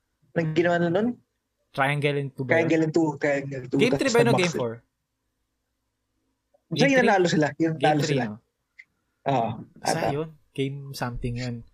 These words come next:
Speaker 2: Yun,
Speaker 1: Yung
Speaker 2: parang
Speaker 1: nanalo sila, yun.
Speaker 2: Sa, kami nga ng kuya ko. Ito, honestly ah, sa bahay, T N T talaga kami. Kasi,
Speaker 1: Mm.
Speaker 2: ma-,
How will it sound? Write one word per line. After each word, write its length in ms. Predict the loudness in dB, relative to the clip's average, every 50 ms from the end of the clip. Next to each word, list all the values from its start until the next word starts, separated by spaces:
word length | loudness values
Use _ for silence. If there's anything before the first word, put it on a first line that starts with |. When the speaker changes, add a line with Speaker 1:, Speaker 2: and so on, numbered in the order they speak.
| _ _ _ _ _
Speaker 2:
Yun, 200 | _ 0 0 2 2
Speaker 1:
Yung 80 | 2 4
Speaker 2:
parang 320 | 4 6 6 6 6 6
Speaker 1:
nanalo 80 | 4 4
sila, 320 | 2 2 0 0 0 2
yun. 160 | 2 0 0 -2 -4 -6 -10 -10 -14 -16 _ -18 -20 _ _ _ _ _ _ -20 _ -8
Speaker 2:
Sa, 240 | -2 0 0 0 -2 -6 -14 -14 -14 -14 -16 -20 -20 -20 -18 _
kami 240 | -2 0 0 0 0
nga 80 | 0 -2
ng 80 | -4
kuya 320 | -4 -4 -4 -2 -2 -2 -4
ko. 240 | -4 -8 -12 _ _ _ _ _ _ _ _ _ _ _ -10 -8
Ito, 400 | -4 0 0 0 0 0 -2 -4
honestly 640 | -2 -2 -2 -2 -2 -6 -8 -10 -8 -6 -4 -4 -4
ah, 160 | -6 -10 -14 _ _ _ _ _ _ _ _ _ _ _
sa 220 | _ -2 0 2
bahay, 640 | 2 2 2 2 0 -2 -2 -4 -6 -10 -12 _ _ _ _ _
T 80 | _ -4
N 160 | -4 -4 -4
T 80 | -6 -6
talaga 320 | -4 -4 -4 -4 -6 -8 -10
kami. 380 | -12 -16 -16 -16 -18 -18 -18 -20 -20 -20 _ _ _ _ _ _ _ _
Kasi, 480 | -4 -4 -2 0 0 2 2 2 2 2
Speaker 1:
Mm. 320 | -2 -4 -4 -4 -6 -6 -6 -10 _ _ _ _ _ _ _ -16 -16 -14 -10
Speaker 2:
ma-, 400 | -8 -4 0 2 2 2 2 0